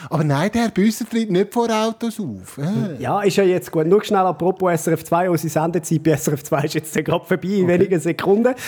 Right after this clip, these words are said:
Speaker 2: Äh, wir verabschieden uns an dieser Stelle von den Zuschauerinnen und Zuschauern von S R F zwei. Der Podcast, der geht noch ganz kurz weiter, und zwar mit einem betrunkenen Daniel Koch. Das ist mal ein Teaser, oder?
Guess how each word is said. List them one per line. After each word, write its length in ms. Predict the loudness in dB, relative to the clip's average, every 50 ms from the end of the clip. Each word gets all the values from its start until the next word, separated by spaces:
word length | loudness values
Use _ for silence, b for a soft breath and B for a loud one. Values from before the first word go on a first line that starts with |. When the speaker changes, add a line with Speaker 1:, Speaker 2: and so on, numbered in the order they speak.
| B B B 0
Speaker 2:
Äh, 160 | 2 2 4
wir 80 | 2
verabschieden 460 | 2 2 2 0 0 -2 -2 0 2 4
uns 140 | 2 2
an 60 | 2 2
dieser 180 | 2 2 2
Stelle 280 | 2 2 4 4 4 4
von 160 | 4 2 2
den 140 | 2 0 2
Zuschauerinnen 560 | 4 2 4 4 4 2 4 4 4 4 2
und 80 | 2 4
Zuschauern 540 | 4 2 4 2 2 2 2 2 2 0 B B B B B B
von 240 | -2 2 2 2 4
S 280 | 4 2 2 2 0
R 60 | 0 0
F 120 | 0 -2
zwei. 460 | -6 -4 0 2 2 4 4 2 2
Der 100 | 0 -2
Podcast, 540 | 0 0 0 0 0 2 2 2 2 2 2
der 80 | 0 2
geht 260 | 2 2 2 2 0
noch 260 | 0 0 0 0 0
ganz 260 | 0 0 0 0 0 0
kurz 340 | 0 2 2 0 0 0
weiter, 240 | 2 2 2 2 2
und 140 | 2 2 2
zwar 160 | 2 2 2
mit 100 | 2 2
einem 160 | 2 2 2
betrunkenen 560 | 2 2 2 2 2 0 0 0 2 2 2 4
Daniel 300 | 4 4 4 4 2 2
Koch. 340 | 2 0 0 0 0 -4 B B B B B B B
Das 120 | 0 0 2
ist 80 | 2
mal 140 | 2 2 2
ein 80 | 2 0
Teaser, 440 | -2 -2 -2 0 -2 -4 -2 0
oder? 260 | 0 2 4 2 2